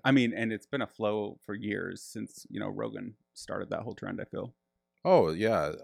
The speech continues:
Speaker 2: I think it's great. I mean, just to be able to see the variety of people that are doing it, too. But, well, and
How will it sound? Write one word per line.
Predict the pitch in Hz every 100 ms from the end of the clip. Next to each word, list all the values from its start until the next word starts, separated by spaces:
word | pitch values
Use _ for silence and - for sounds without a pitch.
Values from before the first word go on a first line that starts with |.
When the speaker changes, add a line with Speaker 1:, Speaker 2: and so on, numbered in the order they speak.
| -
Speaker 2:
I |
think | 185 175
it's | 80
great. | - 110 107
I | 85
mean, | 87 82
just | 104 -
to | 85
be | 85
able | 90 76
to |
see | 73 - 85
the | 73 69
variety | 71 73 85 82 71
of | 71 71
people | 80 - 71 76 90 _ 73
that | 73
are | 73
doing | 71 82 80
it, | -
too. | - 82 73
But, | - - _ _ _ _ _ -
well, | 127
and | 123